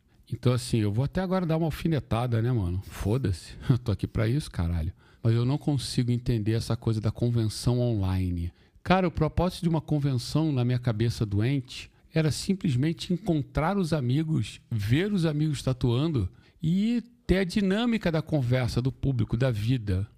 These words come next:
que é isso. Agora você vai falar convenção online.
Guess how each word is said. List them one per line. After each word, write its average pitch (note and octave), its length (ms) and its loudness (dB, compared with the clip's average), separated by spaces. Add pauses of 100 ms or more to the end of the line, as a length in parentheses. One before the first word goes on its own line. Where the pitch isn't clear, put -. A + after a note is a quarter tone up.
(220)
que - 180 2
é A2 60 0
isso. - 460 -4 (200)
Agora F3+ 160 0
você F#3 140 0
vai F#3 100 0
falar E3+ 180 -2 (140)
convenção G3 840 0
online. C3 840 0